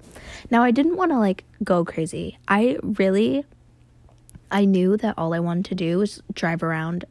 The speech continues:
a little bit, just, like, my town, maybe, like, the side streets, just drive it for a minute because I missed it. I loved her.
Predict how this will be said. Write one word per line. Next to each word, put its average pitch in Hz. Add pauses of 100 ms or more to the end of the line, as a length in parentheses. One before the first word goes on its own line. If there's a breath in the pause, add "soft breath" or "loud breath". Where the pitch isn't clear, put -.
(120)
a 196
little 190
bit, -
just, 220
like, 247
my 254
town, 175
maybe, 175
like, 214
the -
side 165
streets, 170 (420 loud breath)
just - (340)
drive 233
it 185
for -
a 190
minute 196
because 262
I 277
missed 302
it. 156
I -
loved 240
her. -